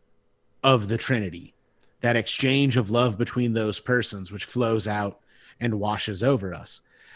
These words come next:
And I think part of the difficulty is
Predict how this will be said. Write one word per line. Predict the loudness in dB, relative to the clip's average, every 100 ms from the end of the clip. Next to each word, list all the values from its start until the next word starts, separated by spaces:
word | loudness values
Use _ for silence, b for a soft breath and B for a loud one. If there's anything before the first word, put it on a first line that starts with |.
| b b b 0
And | 2
I | 2
think | 0 -10 0 2 2 -2 -14 _ _
part | 4 4 4
of | 0
the | 2
difficulty | 2 2 2 0 0 -2
is | 0 0 2 0 -6